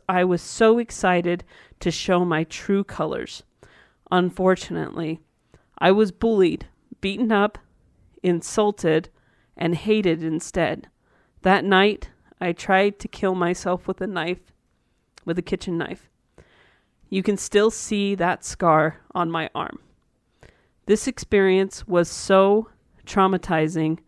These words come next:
that I am still afraid of wearing dresses to this day. Fortunately,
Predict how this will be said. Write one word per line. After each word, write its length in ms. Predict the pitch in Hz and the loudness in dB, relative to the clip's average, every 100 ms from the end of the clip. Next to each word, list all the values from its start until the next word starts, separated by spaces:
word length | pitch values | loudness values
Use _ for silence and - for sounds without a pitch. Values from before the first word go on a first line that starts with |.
| _ _ _ _ _ | _ _ _ _ _
that 140 | 180 185 | 4 6
I 100 | 190 | 6
am 180 | 202 | 4
still 440 | 202 - - 214 226 | 2 -4 4 6 6
afraid 600 | 226 - 185 170 170 175 - | 4 4 6 6 4 -2 -12
of 240 | - 175 175 | -4 -4 2
wearing 440 | 175 180 185 196 _ _ | 4 4 2 -2 _ _
dresses 480 | - 165 - 160 156 | -2 -2 0 -6 -8
to 200 | - 165 | -6 -4
this 240 | 160 151 - | -2 -2 -4
day. 300 | 135 - _ _ _ _ _ - _ _ _ | -10 -10 _ _ _ _ _ -20 _ _ _
Fortunately, 1040 | - - 220 254 - 208 170 - 170 160 | -20 -2 2 2 2 0 0 0 0 0